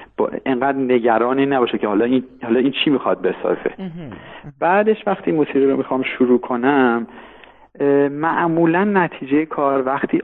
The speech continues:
Speaker 1: عالی در میاد که، اه، فیلمساز اصلاً خ-، کاری نداره به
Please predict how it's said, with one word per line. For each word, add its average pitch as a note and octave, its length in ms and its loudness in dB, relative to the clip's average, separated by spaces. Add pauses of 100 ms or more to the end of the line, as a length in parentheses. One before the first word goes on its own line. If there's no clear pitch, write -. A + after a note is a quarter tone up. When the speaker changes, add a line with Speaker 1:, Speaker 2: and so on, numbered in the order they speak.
Speaker 1:
عالی B2 400 2
در A2 280 0
میاد G2 460 -2
که، G#2 320 2 (520)
اه، G#2+ 360 2
فیلمساز B2+ 760 -2
اصلاً C3 260 -2
خ-، - 260 -12
کاری C3+ 400 0
نداره B2 460 2
به - 240 -4